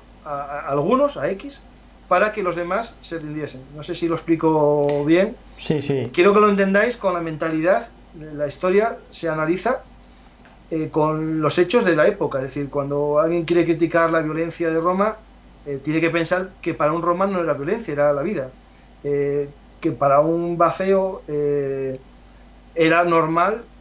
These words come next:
Speaker 1: asaltar el pueblo de al lado, robarles el ganado, porque era una forma de demostrar que eras valiente. Es decir, las, las, la historia no es igual que ahora. Y, claro, considerar, bueno, eh, cosas de, de ahora, ¿no? Es decir, ¿sí se destruyeron pueblos? Sí. Eh,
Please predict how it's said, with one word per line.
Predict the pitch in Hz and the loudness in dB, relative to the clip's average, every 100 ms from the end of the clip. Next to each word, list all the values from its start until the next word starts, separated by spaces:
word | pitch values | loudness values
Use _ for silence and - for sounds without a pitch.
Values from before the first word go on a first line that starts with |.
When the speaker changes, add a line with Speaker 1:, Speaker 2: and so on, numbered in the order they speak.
| - - - - | -20 -20 -16 -8
Speaker 1:
asaltar | 156 151 139 165 175 | -6 -4 -2 -2 -2
el | 160 | -2
pueblo | 180 175 170 | 0 0 2
de | 170 | 2
al | 170 | 2
lado, | 185 208 - 180 | 2 2 -2 -6
robarles | 151 151 151 160 170 175 | -4 0 0 0 -4 -4
el | 170 | -2
ganado, | 170 180 208 247 - - - - | 0 0 0 -2 -8 -20 -18 -4
porque | 147 135 151 | -4 -2 0
era | 165 | 2
una | 170 | 2
forma | 165 180 180 190 | 2 0 2 0
de | |
demostrar | 165 156 - 165 165 | 0 -2 -4 -4 0
que | |
eras | 170 147 | 0 2
valiente. | 147 202 139 127 | 2 2 -2 -10
Es | 131 | -14
decir, | 127 135 - - - | -10 -12 -12 -20 -12
las, | 135 160 151 | -8 -6 -6
las, | 131 - | -8 -4
la | 139 | -4
historia | - 156 185 | 0 2 4
no | 180 | 2
es | 180 | 2
igual | 170 151 | 2 2
que | 131 | 2
ahora. | 175 156 - - - - - | 0 0 -4 -14 -20 -20 -8
Y, | 139 135 135 135 139 139 135 | -4 -2 -2 -2 -4 -6 -6
claro, | - 180 175 139 | 2 4 4 0
considerar, | 143 135 147 147 160 170 - - - - - | 0 4 6 6 4 2 -6 -18 -20 -20 -12
bueno, | 185 - - | -12 -12 -16
eh, | 139 131 | -14 -10
cosas | 127 147 151 | -6 -4 -4
de, | 151 156 | -4 0
de | 143 | 2
ahora, | 202 165 | 4 2
¿no? | 185 | 0
Es | 165 | -2
decir, | 143 | -6
¿sí | - | -4
se | 190 214 | 0 2
destruyeron | 196 165 160 143 | 2 0 -2 -2
pueblos? | 185 135 | -2 -4
Sí. | - 123 - - - - - | -10 -12 -16 -20 -20 -20 -6
Eh, | 147 143 147 147 147 143 143 | -2 0 0 0 0 -2 -4